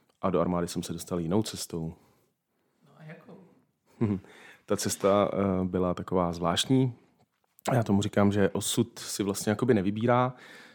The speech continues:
Speaker 1: eh, spíš k té hradní stráže, než do té armády. Eh, já jsem si vždycky říkal, že bych nechtěl být,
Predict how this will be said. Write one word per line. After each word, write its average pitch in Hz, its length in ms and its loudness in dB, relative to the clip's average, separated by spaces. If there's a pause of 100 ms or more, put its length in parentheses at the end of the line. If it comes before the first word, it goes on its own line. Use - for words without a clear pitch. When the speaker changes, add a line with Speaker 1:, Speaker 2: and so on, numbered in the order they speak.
(100)
Speaker 1:
eh, 110 120 2
spíš - 320 -2
k - 60 -16
té 139 60 6
hradní 113 300 6
stráže, 95 360 -2
než 85 120 -4
do 87 100 -8
té - 160 -10
armády. 82 440 -8 (500)
Eh, 85 260 -6
já 90 80 -4
jsem 101 160 0
si - 80 0
vždycky 104 200 0
říkal, 101 240 2
že 98 100 2
bych 95 160 0
nechtěl 113 580 6
být, 107 500 -6